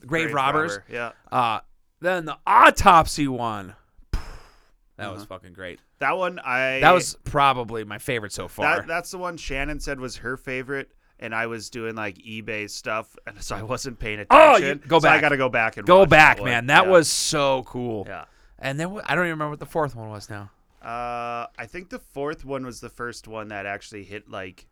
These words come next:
Speaker 2: an hour or something.
Speaker 1: Okay.
Speaker 2: It was a bit longer, uh, but that's all I remember about it. I need to
Speaker 1: Yeah.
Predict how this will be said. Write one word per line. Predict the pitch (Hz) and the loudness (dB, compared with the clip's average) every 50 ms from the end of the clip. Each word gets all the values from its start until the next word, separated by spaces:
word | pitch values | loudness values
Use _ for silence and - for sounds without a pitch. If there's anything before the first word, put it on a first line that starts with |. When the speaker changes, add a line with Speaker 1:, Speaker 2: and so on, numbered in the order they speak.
| _ _ _ | _ _ _
Speaker 2:
an | - 92 92 - 90 | -20 -20 -18 -16 -14
hour | 92 90 90 90 85 82 80 80 | -12 -12 -12 -12 -14 -16 -18 -18
or | 80 | -18
something. | - - - - 101 85 85 82 _ - 87 85 82 80 82 _ 107 | -18 -18 -16 -16 -16 -18 -20 -20 _ -20 -20 -20 -20 -20 -20 _ -16
Speaker 1:
Okay. | 110 104 - 98 95 | -16 -14 -14 -14 -14
Speaker 2:
It | 92 | -14
was | 101 98 104 | -14 -14 -14
a | 98 | -14
bit | 120 123 113 113 | -12 -14 -14 -14
longer, | 110 107 107 110 107 104 104 104 107 104 104 95 95 95 95 - _ 90 | -16 -14 -10 -8 -8 -6 -8 -8 -10 -14 -16 -16 -16 -16 -18 -20 _ -20
uh, | 95 101 98 98 101 98 98 95 95 95 95 95 - _ _ _ _ _ _ | -20 -18 -18 -18 -16 -16 -16 -16 -16 -16 -18 -18 -20 _ _ _ _ _ _
but | - 104 - | -20 -20 -16
that's | 104 98 95 - | -16 -16 -16 -14
all | 98 90 87 | -14 -14 -14
I | 87 | -14
remember | 87 87 87 87 85 85 85 85 82 | -14 -16 -16 -18 -20 -20 -20 -20 -20
about | 82 85 82 82 - | -20 -20 -20 -20 -16
it. | |
I | 85 98 104 | -14 -14 -12
need | 104 107 101 92 90 | -12 -14 -14 -16 -16
to | - 95 90 87 85 85 - | -16 -16 -16 -16 -16 -16 -14
Speaker 1:
Yeah. | 107 107 107 104 101 | -12 -10 -10 -10 -10